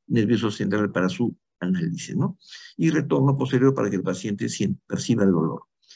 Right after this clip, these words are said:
Entonces hay un grupo de, eh, medicamentos que impiden que la respuesta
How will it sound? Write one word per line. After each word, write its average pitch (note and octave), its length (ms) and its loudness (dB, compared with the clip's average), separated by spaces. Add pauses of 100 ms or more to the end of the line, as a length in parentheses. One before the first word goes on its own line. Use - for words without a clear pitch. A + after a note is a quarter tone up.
(540)
Entonces F#3 260 2
hay A3 60 2
un G#3 100 2
grupo F#3+ 320 2
de, C#3+ 300 0
eh, B2+ 160 2
medicamentos A#2+ 880 -2 (440)
que - 340 -4
impiden C3 840 4
que C3 220 4
la A#2 160 4
respuesta C3+ 680 -2